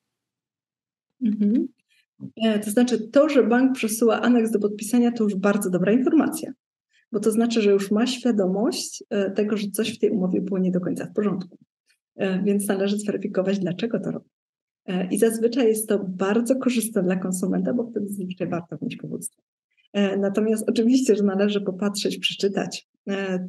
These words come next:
to, jaka jest propozycja banku i przeanalizować po prostu pod kątem finansowym, czy opłaca się wytaczać powództwo, o jaką kwot-, kwotę byśmy wytaczali powództwo względem tego, co nam proponuje bank.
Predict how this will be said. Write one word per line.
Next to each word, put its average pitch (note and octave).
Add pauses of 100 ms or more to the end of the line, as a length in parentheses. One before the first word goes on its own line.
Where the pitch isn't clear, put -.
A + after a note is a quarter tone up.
to, F#3+
jaka G3+
jest G3+
propozycja F#3
banku E3+
i -
przeanalizować D4+
po C#4
prostu -
pod C#4
kątem D4+
finansowym, D4 (400)
czy -
opłaca A3+
się A3
wytaczać G#3+
powództwo, G3+
o E4
jaką A#3 (160)
kwot-, G#3
kwotę G#3+
byśmy G3+
wytaczali F#3+ (100)
powództwo G3
względem C4
tego, A#3+
co A#3+
nam A3
proponuje G3+
bank. -